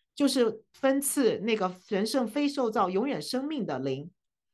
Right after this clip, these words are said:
他今天所，他的目的，他想要做的是什么呢？就是要把 Zoe 这个生命给你，就是 Zoe 这个神圣永远非受造的生命分赐给你。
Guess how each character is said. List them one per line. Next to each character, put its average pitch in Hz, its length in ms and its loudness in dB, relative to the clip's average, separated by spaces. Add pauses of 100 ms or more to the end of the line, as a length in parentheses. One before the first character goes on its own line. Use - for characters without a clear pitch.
(220)
他 247 120 -2
今 262 160 -2
天 277 140 0
所， - 220 -6
他 277 160 2
的 285 80 2
目 302 200 0
的， 240 180 -4
他 311 200 -4
想 202 180 -2
要 220 140 0
做 262 160 0
的 196 80 0
是 202 160 -6
什 170 160 -8
么 160 80 -8
呢？ 208 180 -8 (140)
就 359 100 0
是 294 140 0
要 233 140 4
把 185 180 4
Zoe 277 480 -4
这 196 80 -6
个 175 80 -2
生 180 160 -4
命 170 180 -4
给 147 200 -2
你， 160 200 -8 (220)
就 220 140 -4
是 214 120 -2
Zoe 214 560 0
这 226 140 -2
个 170 240 -6
神 180 240 -4
圣 247 180 -4
永 185 160 -2
远 165 160 -2
非 254 160 0
受 247 160 0
造 175 200 2
的 170 100 -2
生 190 180 -4
命 170 220 -6
分 196 140 -2
赐 190 160 -8
给 151 180 -4
你。 147 220 -12